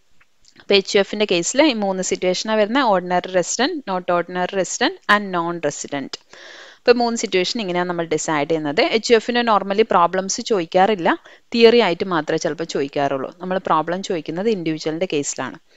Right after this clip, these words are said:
അപ്പൊ എച്ച് യു എഫിന്റെ കണ്ടീഷൻസ് just നോക്കി വെച്ചാൽ മതി. ഇനി നെക്സ്റ്റ് നമുക്ക് നോക്കേണ്ട residential status of a company. കമ്പനിയുടെ residential status ആണ്. ഇതിലും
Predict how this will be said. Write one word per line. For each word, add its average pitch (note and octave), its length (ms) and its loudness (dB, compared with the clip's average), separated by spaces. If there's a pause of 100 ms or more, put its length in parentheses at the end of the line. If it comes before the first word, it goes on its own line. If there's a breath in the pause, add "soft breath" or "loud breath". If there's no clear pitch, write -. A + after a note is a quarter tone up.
(280 soft breath)
അപ്പൊ - 160 -4
എച്ച് B3+ 160 2
യു A3+ 60 8
എഫിന്റെ A#3 340 2
കണ്ടീഷൻസ് G#3 540 2
just G3+ 340 0
നോക്കി F3 320 -2
വെച്ചാൽ C#3 260 -4
മതി. C3 240 -12 (2500)
ഇനി D4+ 120 4
നെക്സ്റ്റ് C#4+ 420 4
നമുക്ക് G#3 380 -2
നോക്കേണ്ട F3 300 0
residential A#3 640 2
status G#3+ 480 -2
of G3+ 160 2
a - 20 2
company. G#3 580 2 (180)
കമ്പനിയുടെ G#3+ 420 -4
residential F#3+ 520 -8
status D#3+ 500 -8
ആണ്. D#3+ 160 -6
ഇതിലും B3 520 -2